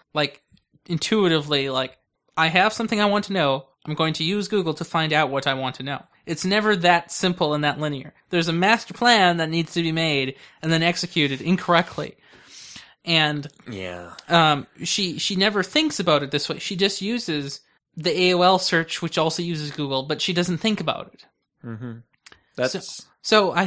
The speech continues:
Speaker 1: I think there are people, a lot of people actually like this. Um, I, I teach community education classes, as you might have heard, and a lot of people don't understand the Google.
Speaker 2: Yeah.
Speaker 1: It,
Speaker 2: It's
Speaker 1: it's,
Speaker 2: weird.
Speaker 1: it's a pandemic of, mm, ignorance.
Speaker 2: Pandemic, eh?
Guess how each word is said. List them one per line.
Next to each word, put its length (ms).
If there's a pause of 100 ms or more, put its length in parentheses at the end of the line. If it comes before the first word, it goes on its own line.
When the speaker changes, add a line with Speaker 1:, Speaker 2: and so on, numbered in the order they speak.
Speaker 1:
I 100
think 180
there 120
are 120
people, 380
a 40
lot 300
of 120
people 460
actually 300
like 220
this. 300 (420)
Um, 260
I, 300
I 40
teach 320
community 280
education 500
classes, 400
as 120
you 100
might 180
have 180 (240)
heard, 300 (720)
and 400 (160)
a 40
lot 240
of 80
people 240
don't 280
understand 500
the 80
Google. 400 (480)
Speaker 2:
Yeah. 280 (480)
Speaker 1:
It, 160
Speaker 2:
It's 80
Speaker 1:
it's, 100
Speaker 2:
weird. 240
Speaker 1:
it's 200
a 40
pandemic 580
of, 140 (100)
mm, 340
ignorance. 600 (960)
Speaker 2:
Pandemic, 500
eh? 180